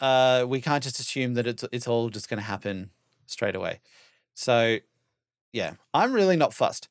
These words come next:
Uh, I would, like, we have been linked a little bit with Pedro Neto, and interestingly, I know he's had a few injury issues, so that's probably a concern, but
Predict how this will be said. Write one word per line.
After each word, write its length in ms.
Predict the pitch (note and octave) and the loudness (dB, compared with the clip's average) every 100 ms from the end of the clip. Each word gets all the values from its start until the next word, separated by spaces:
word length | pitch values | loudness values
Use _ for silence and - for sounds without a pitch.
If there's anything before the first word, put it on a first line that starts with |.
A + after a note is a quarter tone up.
| _ _ - | _ _ -4
Uh, 320 | C#3 D3 D3 D#3+ | 2 4 4 4
I 120 | F#3+ | 2
would, 300 | F#3+ D#4+ E3+ | 2 -2 4
like, 200 | E3+ - - - - - | 4 2 -6 -20 -20 -4
we 140 | C#3 | 2
have 140 | D#3+ F3+ | 4 4
been 140 | D3+ | 4
linked 180 | D#3+ E3 | 2 0
a 20 | |
little 160 | B2 C3 | -2 0
bit 120 | A#2 | -2
with 120 | A#2+ | -2
Pedro 300 | C3 B2+ A#2+ | -2 2 0
Neto, 500 | G2+ A#2+ D3 D3 A3 _ _ | 0 -2 2 2 0 _ _
and 600 | B2 A#2 A#2 A2+ A2 - - _ _ _ _ _ _ - | 0 2 2 -2 -4 -8 -14 _ _ _ _ _ _ -8
interestingly, 640 | C3 C3 C3+ - D3 C#3+ | -4 -4 -6 -4 -2 0
I 80 | A#2+ | 2
know 100 | C3 | 4
he's 120 | E3+ | 4
had 100 | F#3 | 4
a 40 | C3+ | 0
few 220 | C#3+ C3+ | 0 -4
injury 480 | G#2 C#3 C#3+ E3 D#3 | -2 -4 0 0 2
issues, 380 | E3+ G#3 G#3+ - | 0 0 -2 -2
so 140 | C#3 | 0
that's 260 | C3+ - - | 0 0 -6
probably 380 | - B2+ B2+ | 0 2 2
a 60 | B2+ | 0
concern, 540 | B2 B2+ - B2+ D#3 | -2 -6 0 0 0
but 300 | C#3+ B2+ A#2+ | 4 4 4